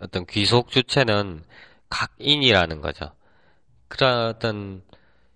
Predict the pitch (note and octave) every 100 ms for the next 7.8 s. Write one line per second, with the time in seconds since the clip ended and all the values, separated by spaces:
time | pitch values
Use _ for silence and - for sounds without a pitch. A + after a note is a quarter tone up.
0 | _ _ _ - A2 C3 - - D3+ C3+
1 | A#2 A2+ A2+ A#2 D3 B2+ G#2+ G2+ A2 F#2+
2 | E2+ - G2 - G2 F#2+ A2 G2+ E2 E2
3 | E2+ E2+ E2 E2+ F2 - - D#2 D#2+ _
4 | _ _ _ _ _ _ - - - -
5 | _ _ - A2 B2 A#2 G#2+ - G#2+ C#3+
6 | D3+ C#3 A#2+ A2 G2+ - B2+ A2+ G#2+ C#3+
7 | - F#2+ F2+ F2+ E2+ D#2+ D#2